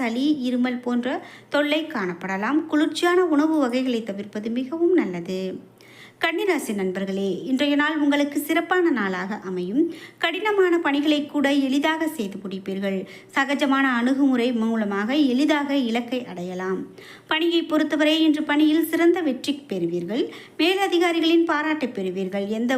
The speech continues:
விஷயத்தையும் புது முறையில் இன்று ஆற்றுவீர்கள். குடும்பத்தை பொறுத்தவரை துணையிடத்தில் மகிழ்ச்சியான அணுகுமுறையை மேற்கொள்வீர்கள். இதனால் இருவருக்கும் இடையே நல்ல புரிந்துணர்வு காணப்படும். நிதி நிலைமையை பொறுத்தவரை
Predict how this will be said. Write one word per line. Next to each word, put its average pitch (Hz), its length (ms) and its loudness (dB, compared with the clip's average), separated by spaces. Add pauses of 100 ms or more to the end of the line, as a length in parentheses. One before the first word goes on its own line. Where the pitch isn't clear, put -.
விஷயத்தையும் 262 580 0
புது 311 220 0
முறையில் 294 400 2 (400)
இன்று 277 220 4 (600)
ஆற்றுவீர்கள். 208 640 -4 (440)
குடும்பத்தை 311 440 2
பொறுத்தவரை 294 420 0 (160)
துணையிடத்தில் 302 640 2
மகிழ்ச்சியான 311 480 2 (120)
அணுகுமுறையை 269 680 2
மேற்கொள்வீர்கள். 175 640 -4 (400)
இதனால் 320 400 2
இருவருக்கும் 330 440 2
இடையே 294 260 6 (100)
நல்ல 311 320 2
புரிந்துணர்வு 302 640 4
காணப்படும். 190 520 -4 (520)
நிதி 285 200 4
நிலைமையை 269 400 2 (120)
பொறுத்தவரை 254 480 0